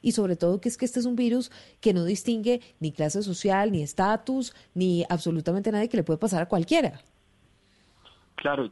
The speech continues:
Speaker 2: yo, bueno, pues, dentro de la cuarentena, la medida más, eh, evidente es el aislamiento, el aislamiento social. Em, parte de lo que se ha hecho en Bogotá,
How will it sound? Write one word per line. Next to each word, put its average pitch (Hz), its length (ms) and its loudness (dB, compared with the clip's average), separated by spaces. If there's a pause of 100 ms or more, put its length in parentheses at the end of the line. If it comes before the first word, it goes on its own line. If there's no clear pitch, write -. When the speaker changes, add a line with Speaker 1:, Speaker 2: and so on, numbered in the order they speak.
Speaker 2:
yo, 127 260 -4 (440)
bueno, 135 280 -6
pues, 233 180 -8 (680)
dentro 120 300 -2
de 117 80 0
la 113 140 0
cuarentena, 120 600 -4
la 165 140 -2
medida 110 380 -4
más, 139 240 -4 (220)
eh, 117 300 -10
evidente 113 540 -4
es 139 140 -8
el 127 120 -2
aislamiento, 101 840 -4
el 107 120 -6
aislamiento 104 600 -4
social. 107 420 -6 (460)
Em, 101 520 -4 (600)
parte 123 320 -2
de 135 40 0
lo 131 140 -4
que 101 200 -6
se 107 140 -4
ha 101 60 -2
hecho 120 420 -6
en 107 160 -8
Bogotá, 101 540 -6